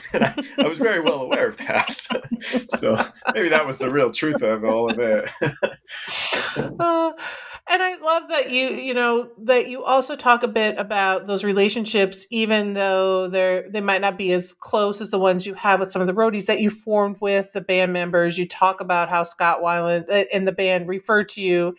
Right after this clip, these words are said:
Speaker 2: as Jeff, which was not the name that anyone else referred to you as. Um, so you wanna talk a little bit about your nickname,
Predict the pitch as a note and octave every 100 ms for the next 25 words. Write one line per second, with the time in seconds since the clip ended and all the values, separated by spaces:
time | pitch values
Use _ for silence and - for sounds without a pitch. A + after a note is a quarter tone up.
0 | - G3+ G3 - G#3 F#3 G#3 G#3 G3+ G#3+
1 | G3+ G#3+ G3+ G3+ G3+ G3+ G3 G3 F#3+ F#3
2 | F#3+ F#3+ F#3 F3 E3 F3+ F3+ E3+ D#3+ D#3
3 | D#3 D3+ F3+ A#3 - - - - G#3 G3
4 | F#3+ F#3+ G3 - - - - - A#3+ A#3
5 | A3 G#3+ G#3+ G#3+ _ C4 D4 F4+ F4+ F#4
6 | D4+ C4+ D4 C#4+ B3+ G3 G#3 G#3+ A3+ C4
7 | B3+ B3+ B3+ B3